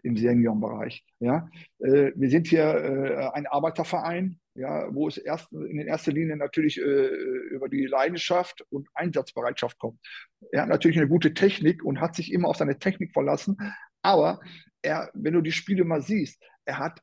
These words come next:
bei der Ballannahme immer den Ball offen gelassen. Er hat den nie abgeschirmt. Das, dadurch hat er im Prinzip den Ball immer wieder sofort verloren. Ja?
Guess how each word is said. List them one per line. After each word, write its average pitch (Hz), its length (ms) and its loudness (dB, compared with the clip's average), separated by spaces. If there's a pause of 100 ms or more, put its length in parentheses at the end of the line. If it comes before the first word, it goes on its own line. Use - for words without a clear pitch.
bei 139 100 0
der 139 120 2
Ballannahme 127 720 -4
immer 208 320 4
den 196 220 2
Ball 190 380 2
offen 180 300 -2
gelassen. 117 440 -6
Er 135 120 -4
hat 165 100 -6
den 165 140 -4
nie 196 220 -2
abgeschirmt. 131 600 -6
Das, 127 220 -6
dadurch 143 320 -2
hat 185 160 -4
er 170 100 -2
im 170 80 -8
Prinzip 185 480 -6 (280)
den 143 140 0
Ball 165 180 2
immer 185 200 2
wieder 180 200 4
sofort 165 300 -2
verloren. 175 540 -2
Ja? 156 180 -10